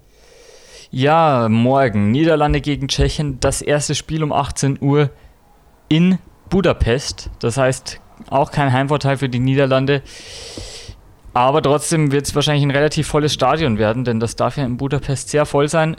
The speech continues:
Ich bin mal gespannt. Ich könnte mir vorstellen, dass da auch viele tschechische Fans dabei sind. Die werden die pushen. Und wir haben ja gesehen,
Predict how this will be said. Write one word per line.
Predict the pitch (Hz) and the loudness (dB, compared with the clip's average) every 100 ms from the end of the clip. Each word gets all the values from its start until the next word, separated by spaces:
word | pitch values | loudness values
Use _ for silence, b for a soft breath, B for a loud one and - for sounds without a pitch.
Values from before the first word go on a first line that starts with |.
| - | -2
Ich | 170 - | -2 0
bin | 190 | 2
mal | 180 | 2
gespannt. | 165 - 165 180 | 0 0 0 0
Ich | 170 | -2
könnte | 180 - | -2 -2
mir | |
vorstellen, | 160 160 - 165 | 0 0 0 -2
dass | 156 | -2
da | - 139 | -2 -2
auch | 156 | -2
viele | 170 165 | -6 -8
tschechische | - 175 175 165 | -6 -4 -4 -4
Fans | 170 170 170 | -2 -2 -2
dabei | 165 160 160 | -2 0 0
sind. | 165 165 - | 0 -4 -4
Die | 165 | -2
werden | 151 151 156 | 0 2 0
die | 156 | -2
pushen. | - 175 - 180 | 0 0 0 -4
Und | - 160 | -4 -2
wir | 170 | 0
haben | 165 | 0
ja | |
gesehen, | 156 147 160 160 | -2 -4 -2 -4